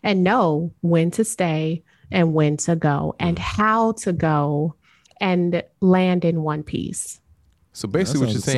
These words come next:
Speaker 2: you
Speaker 3: exciting.
Speaker 2: will actually be doing this live. People will be able to tune into it live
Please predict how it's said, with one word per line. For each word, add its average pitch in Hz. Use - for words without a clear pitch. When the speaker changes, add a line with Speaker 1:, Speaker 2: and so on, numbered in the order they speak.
Speaker 2:
you 95
Speaker 3:
exciting. 147
Speaker 2:
will 139
actually 120
be 107
doing 101
this 87
live. 85
People 123
will 123
be 131
able 113
to -
tune 123
into 104
it 87
live 95